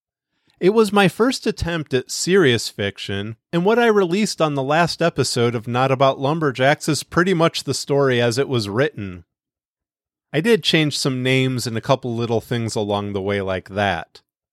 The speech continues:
All these years later, I still love the story. Obviously, when one is starting out as a writer, it's really easy to write what they know.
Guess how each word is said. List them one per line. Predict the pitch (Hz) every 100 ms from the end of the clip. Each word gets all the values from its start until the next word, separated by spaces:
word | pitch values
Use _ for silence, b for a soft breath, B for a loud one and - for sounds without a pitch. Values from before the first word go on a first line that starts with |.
| _ _ _ _ _ _ _ _ -
All | 131 180
these | 208 208 180
years | 175 185 165
later, | 123 113 107 107 107 104 _
I | 113
still | 110 - - 139 131
love | 113 113 95
the | 95
story. | - 104 90 85 87 _ _ _ _ _ _ _ _ _ _ _ _ _ _ _ _
Obviously, | 185 247 190 165 151 131 - 123 143
when | 143 131 123
one | 170 226
is | 202
starting | - 160 170 160
out | 143 143
as | 143 147
a |
writer, | 131 113 110 110 113
it's | 110 -
really | 123 120 220 180 135
easy | 123 139 123 113 123
to | 113
write | 110 127
what | 135 127 -
they | 120 117
know. | 110 113 87 85